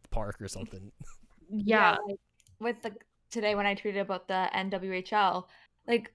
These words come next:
Speaker 3: some guys were still getting mad. They're like, "Nah, like, I'll actually watch real hockey." And I'm like, "Dude, you're a be-, like, a bender on your beer league team that you play
Speaker 1: <laughs>
Speaker 3: Friday nights, that you, you get no ice time at all. Like, shut up with your fishbowl."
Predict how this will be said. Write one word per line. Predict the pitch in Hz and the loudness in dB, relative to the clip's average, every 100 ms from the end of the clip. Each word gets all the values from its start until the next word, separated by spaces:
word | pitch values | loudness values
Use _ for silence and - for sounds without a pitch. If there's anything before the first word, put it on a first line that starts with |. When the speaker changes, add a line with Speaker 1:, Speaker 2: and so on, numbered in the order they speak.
| - | -6
Speaker 3:
some | - 294 | -2 0
guys | 302 311 339 | 4 4 4
were | 381 | -2
still | - - 208 226 | -4 2 2 4
getting | 233 208 | 2 0
mad. | 190 190 180 | 0 2 0
They're | 180 | 0
like, | 185 | -4
"Nah, | 185 190 170 170 | 0 2 2 0
like, | 180 196 | -2 2
I'll | 190 | 2
actually | 180 - 190 | 0 -2 -4
watch | 175 | -4
real | 180 190 180 | -6 -4 -2
hockey." | 180 - - - | -2 -4 -4 -4
And | 185 | -4
I'm | |
like, | 220 208 180 | -4 -6 -4
"Dude, | 214 160 165 | -2 -2 -2
you're | 190 240 | 0 0
a | |
be-, | 208 - - - | -2 0 -2 -2
like, | 214 | -4
a | 220 | -4
bender | 180 - 185 233 | -2 2 2 4
on | 269 254 | 2 2
your | 208 - | -2 -4
beer | 180 190 | -6 -4
league | 196 175 160 | -2 -4 -6
team | - 165 160 | -8 -6 -4
that | - | -2
you | |
play | 208 190 180 | 0 0 -2
Speaker 1:
<laughs> | 196 | 0
Speaker 3:
Friday | 180 214 285 | 2 4 4
nights, | 269 214 202 208 - - _ _ _ - | 4 4 4 0 -2 -8 _ _ _ -2
that | |
you, | 208 170 _ | -2 -2 _
you | 214 | -4
get | 220 247 214 | 0 0 2
no | 190 240 | 4 6
ice | 285 220 220 | 6 4 2
time | - 202 196 | -2 -2 0
at | 190 | 2
all. | 175 160 - | 4 4 0
Like, | 165 165 165 | -2 -6 -6
shut | - - 202 226 | -12 -2 0 2
up | 180 190 | 2 0
with | 196 | -4
your | 185 175 | -8 -6
fishbowl." | 180 165 - 139 - - | -6 -8 -12 -18 -16 -16